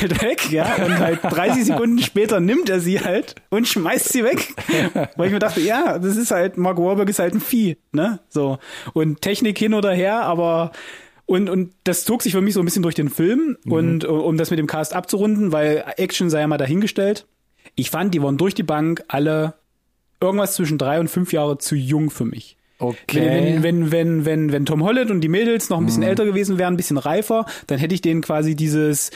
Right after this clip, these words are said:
Speaker 1: wir sind gestanden, wir sind, äh, wir haben uns da weitergebildet, wir arbeiten da in der Branche quasi, äh, und haben uns da schon eine Reputation erarbeitet, hätte ich
Speaker 2: Mhm.
Speaker 1: denen besser abgekauft.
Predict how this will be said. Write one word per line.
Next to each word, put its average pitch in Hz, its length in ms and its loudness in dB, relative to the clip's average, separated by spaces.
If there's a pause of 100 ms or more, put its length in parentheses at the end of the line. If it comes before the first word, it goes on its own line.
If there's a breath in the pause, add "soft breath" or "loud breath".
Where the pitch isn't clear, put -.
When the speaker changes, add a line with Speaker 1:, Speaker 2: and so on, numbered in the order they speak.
(140)
Speaker 1:
wir 143 100 0
sind 175 160 0
gestanden, 190 540 0
wir 170 100 2
sind, 151 320 0
äh, 135 340 0
wir 127 80 0
haben 147 80 0
uns 156 120 0
da 135 100 0
weitergebildet, 180 640 0
wir 143 100 0
arbeiten 175 360 0
da 170 100 0
in 165 60 2
der 160 100 0
Branche 175 580 0
quasi, 160 540 0
äh, 165 80 0
und 139 240 0
haben 151 100 0
uns 160 100 0
da 151 100 0
schon 156 120 0
eine 139 80 0
Reputation 143 500 0
erarbeitet, 165 460 0
hätte 143 120 0
ich 104 60 -2
Speaker 2:
Mhm. 113 40 0
Speaker 1:
denen 143 140 2
besser 190 200 -2
abgekauft. 190 520 -4